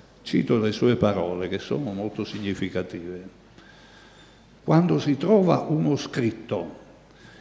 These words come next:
il cui alfabeto è ignoto, se ne tenta l'interpretazione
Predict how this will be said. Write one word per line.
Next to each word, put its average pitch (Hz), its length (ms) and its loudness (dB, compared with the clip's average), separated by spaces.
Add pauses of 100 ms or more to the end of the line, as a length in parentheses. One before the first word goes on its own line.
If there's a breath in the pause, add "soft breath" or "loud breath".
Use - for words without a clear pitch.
il 147 280 0
cui 202 300 6
alfabeto 123 960 2 (220)
è 151 120 4
ignoto, 120 800 6 (960 loud breath)
se - 280 6
ne 160 200 8
tenta 131 440 10
l'interpretazione 143 1400 2